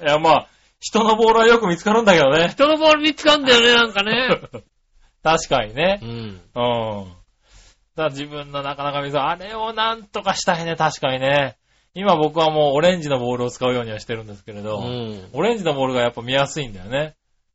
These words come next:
Speaker 1: 白いボールよりね。
Speaker 2: だからなんかさ、あの、
Speaker 1: うん。
Speaker 2: 二打目付近というかさ、
Speaker 1: うん。
Speaker 2: だか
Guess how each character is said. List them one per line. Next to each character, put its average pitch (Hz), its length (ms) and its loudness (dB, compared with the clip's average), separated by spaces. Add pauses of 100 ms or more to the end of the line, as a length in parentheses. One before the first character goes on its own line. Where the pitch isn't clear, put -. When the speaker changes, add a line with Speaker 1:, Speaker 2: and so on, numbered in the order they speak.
(100)
Speaker 1:
白 131 320 -4
い 113 80 -4
ボ 101 220 -10
ー 95 40 -14
ル 98 60 -16
よ 95 100 -16
り 90 100 -18
ね。 120 260 -8
Speaker 2:
だ 151 160 -8
か 147 80 -8
ら 151 60 -8
な 190 100 -6
ん 190 40 -8
か 175 120 -4
さ、 185 140 -2
あ 151 240 2
の、 131 480 -8
Speaker 1:
う 87 40 -12
ん。 85 100 -16 (1000)
Speaker 2:
二 151 160 -6
打 165 140 0
目 160 120 0
付 - 140 -14
近 147 160 -8
と 135 80 -6
い 117 40 -4
う 107 40 -8
か 117 80 -10
さ、 117 380 -4 (120)
Speaker 1:
う 139 40 -14
ん。 113 300 -12 (1400)
Speaker 2:
だ 190 80 -20
か 147 60 -20